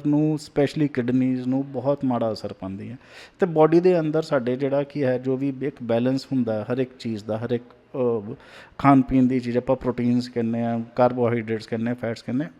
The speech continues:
ਉਹ ਇੰਬੈਲੈਂਸ ਕ੍ਰੀਏਟ ਹੁੰਦਾ, ਜਿਹਦੇ ਨਾਲ ਕਿ ਜਾ ਕੇ ਪ੍ਰੋਬਲਮਸ ਆਉਂਦੀਆਂ। ਦੂਜਾ,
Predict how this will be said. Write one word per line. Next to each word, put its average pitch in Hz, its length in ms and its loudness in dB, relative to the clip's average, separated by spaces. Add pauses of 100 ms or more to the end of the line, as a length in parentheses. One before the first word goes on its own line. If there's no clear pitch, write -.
(100)
ਉਹ 208 160 6
ਇੰਬੈਲੈਂਸ 147 500 0
ਕ੍ਰੀਏਟ 123 400 -2
ਹੁੰਦਾ, 120 240 -2 (360)
ਜਿਹਦੇ 165 240 2
ਨਾਲ 143 200 -2
ਕਿ 131 100 -8
ਜਾ 120 140 -2
ਕੇ 135 180 -4
ਪ੍ਰੋਬਲਮਸ 107 500 -4
ਆਉਂਦੀਆਂ। 98 300 -6
ਦੂਜਾ, 151 480 2